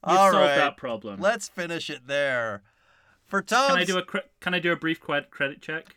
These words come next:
Speaker 2: All right. Quickly.
Speaker 1: Very, very brief. It, the people, the people demand it. Uh, Christopher and Dana Re-, yeah, I'll do fast. Christopher and Dana Reeve get a dedication.
Speaker 2: Yeah.
Speaker 1: To smooth things over with his estate for stealing his performance. <laughs>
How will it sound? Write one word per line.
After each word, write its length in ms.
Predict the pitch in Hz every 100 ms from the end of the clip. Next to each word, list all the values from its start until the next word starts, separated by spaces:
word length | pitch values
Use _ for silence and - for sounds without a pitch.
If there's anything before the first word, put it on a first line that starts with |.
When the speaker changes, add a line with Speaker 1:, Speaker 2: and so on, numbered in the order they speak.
| -
Speaker 2:
All 580 | 110 127 147 160 156 117
right. 580 | 101 98 104 104 101 -
Quickly. 420 | 185 196 175 147
Speaker 1:
Very, 240 | 156 151
very 200 | 143 143
brief. 380 | 127 117 101 - _ _
It, 160 | 147 147
the 60 |
people, 480 | - 233 190 147 147 _ _
the 160 | 143 151
people 340 | 185 180 139
demand 340 | 120 104 98
it. 160 | 90 87 _ _ _ _ _ _ _ _
Uh, 260 | 151 156 156
Christopher 520 | 226 233 214 214 202
and 120 | 185
Dana 300 | 190 185 180
Re-, 140 | 170
yeah, 160 | 156 147
I'll 100 | 147
do 120 | 151
fast. 240 | - 110 - -
Christopher 400 | - 214 226 226
and 100 | 208
Dana 260 | 190 185 180
Reeve 200 | 160 143
get 140 | 156
a 40 | 139
dedication. 760 | 143 139 - 139 127 165 196 - _ _ -
Speaker 2:
Yeah. 280 | 131 117 110 _ _ _ _ -
Speaker 1:
To 100 | 151
smooth 380 | - 147 135
things 240 | 151 135 123
over 220 | 120 117
with 160 | 113 117
his 140 | 110
estate 320 | - 117 127
for 80 | -
stealing 320 | - 120 107 104
his 120 | 101
performance. 640 | 113 113 104 117 147 -
<laughs> 60 | -